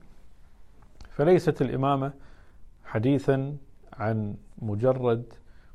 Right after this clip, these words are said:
من هو الخليفة السياسي، أي ليست مسألة فرعية فقهية عملية ترتبط بكيف ندير شؤوننا السياسية والإدارية والتنفيذية،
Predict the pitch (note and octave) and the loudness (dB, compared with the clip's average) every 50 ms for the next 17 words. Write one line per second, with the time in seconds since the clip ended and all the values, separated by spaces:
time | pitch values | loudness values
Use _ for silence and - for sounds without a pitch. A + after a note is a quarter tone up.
0 | - - - - - C3 C#3 B2+ A2+ A#2 A#2+ A#2 G#2+ - - A2+ A#2+ C3 A#2 - | -20 -20 -12 -4 -2 0 0 2 2 4 4 4 2 2 0 0 0 0 0 -2
1 | - B2 - - - G#2+ F#2 F2+ - - G#2 - - - - - - - - - | -4 -8 -8 -6 -6 -4 -4 -6 -6 -8 -12 -12 -12 -16 -20 -20 -20 -20 -20 -20
2 | - - - - - - - - - - - - A2+ A2 A#2+ C#3+ D3+ C#3+ - - | -20 -20 -20 -20 -20 -20 -20 -20 -20 -14 -6 -4 -2 2 4 6 6 4 4 0
3 | C3 A#2+ - - - A2 G2+ - - D3 B2 A#2 A2+ A2+ - A#2 A2 G#2+ G#2 G#2 | -4 -4 -6 -10 -10 -8 -8 -8 -8 -4 -2 -2 -2 -2 -2 -4 -4 -4 -6 -8
4 | - - - - - G#2 G2 F2+ G2+ A#2+ B2 A#2+ A#2+ A#2 A2+ A2+ A2+ A2+ A2+ - | -10 -14 -10 -6 -4 -2 -2 0 0 0 0 2 0 0 0 -2 -4 -6 -10 -14
5 | - - - - - - - A#2 A#2 A#2 A2+ A2 A2 G#2+ A2 A2+ A2+ - - - | -12 -12 -12 -12 -10 -6 -4 -2 -2 -2 -2 -2 -4 -4 -6 -8 -12 -14 -16 -18
6 | - - - - - - - - - - - - - - - - A2 G#2 G2+ G#2 | -18 -18 -20 -20 -20 -18 -18 -20 -20 -20 -20 -20 -18 -10 -6 -4 -2 -2 0 2
7 | A#2+ C#3 D3 C#3 C3+ C3 B2 B2+ A#2+ A2+ - C3+ C3 - - B2+ A#2 A2+ A#2 A2+ | 2 4 4 4 4 2 2 0 0 0 0 0 0 0 -2 -2 -2 -2 -2 -4
8 | - A2+ G#2+ A2 A2 G#2+ G#2+ G#2 - C#3+ C#3 C3+ C#3 - B2 A2+ A2 A2 G#2+ A#2 | -4 -2 -2 -2 -2 -2 -4 0 2 2 2 2 2 -2 -4 -4 -2 -2 -2 0
9 | B2+ B2+ B2 A#2 A#2+ - - G#2 A2 B2 B2+ C3 B2 A#2+ A#2+ A#2 A#2 A#2+ A#2+ A2+ | 0 0 0 -2 -4 -6 -8 -6 -4 -2 -2 -2 -2 -2 -2 -2 -2 -4 -4 -6
10 | - - - - - - - - - - - - - - - G#2+ G2+ G2 G2 - | -10 -14 -18 -18 -18 -18 -18 -20 -20 -20 -20 -20 -18 -12 -8 -6 -6 -6 -6 -8
11 | - - A#2 G#2+ G2+ G2+ G2 - - B2+ A#2+ A#2 A#2 A2+ A2+ A2 G#2 G2+ G2 F#2 | -2 0 2 2 2 0 -2 -4 -4 -2 0 2 2 2 2 2 0 -2 -2 -4
12 | G2 F#2+ G#2 G2 G2 G2 A2 A#2 A#2+ A#2 A2+ A2 G#2+ G#2 F#2+ F#2+ - - G#2+ G2 | -6 -4 -4 -4 -2 -2 -2 -2 -2 0 0 -2 -2 -2 -4 -6 -8 -8 -8 -8
13 | F2+ - - G#2 G2+ G2+ G#2+ A2 G2+ F#2 A2+ - | -6 -4 -4 -2 -2 0 0 -2 -2 -4 -6 -10